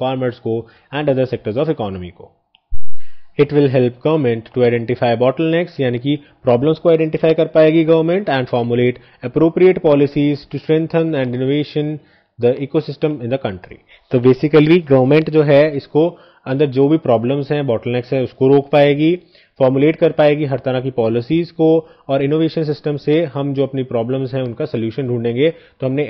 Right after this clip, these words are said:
एसटीआई पॉलिसी को भी पढ़ा था अभी recently, साइंटिफिक टेक्नोलॉजी एंड इनोवेशन, तो उसको भी हमने इसीलिए प्रमोट किया था।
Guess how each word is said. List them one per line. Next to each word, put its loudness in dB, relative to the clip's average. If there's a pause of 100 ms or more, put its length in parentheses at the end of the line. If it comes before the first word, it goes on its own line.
एसटीआई -2
पॉलिसी 0
को 0
भी 0
पढ़ा 2
था 0
अभी 0
recently, -4 (460)
साइंटिफिक -4
टेक्नोलॉजी -4
एंड -8
इनोवेशन, -4
तो -4
उसको -4
भी -2
हमने -4
इसीलिए -2
प्रमोट -2
किया -4
था। -20